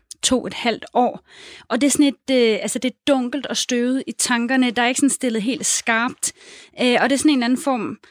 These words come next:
for glimt, eller sådan af, hvordan der ser ud på stuen. Og måske så leger vi købmand.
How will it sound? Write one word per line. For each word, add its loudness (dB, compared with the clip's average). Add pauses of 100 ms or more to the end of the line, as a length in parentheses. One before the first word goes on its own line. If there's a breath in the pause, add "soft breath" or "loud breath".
for -8 (100)
glimt, 0
eller -2
sådan -2
af, -4
hvordan -4
der -4
ser -2
ud -2
på -10
stuen. 0 (400 loud breath)
Og 4
måske 2
så -2
leger -2
vi -4 (100)
købmand. -2